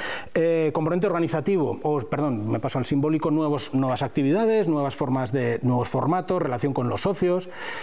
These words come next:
relación con clientes, retransmisiones. Y el componente organizativo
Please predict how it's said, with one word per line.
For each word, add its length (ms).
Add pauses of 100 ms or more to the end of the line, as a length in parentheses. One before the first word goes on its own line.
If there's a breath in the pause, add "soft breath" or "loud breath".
(300 loud breath)
relación 400
con 120
clientes, 540
retransmisiones. 840 (1000)
Y 100
el 40
componente 400
organizativo 880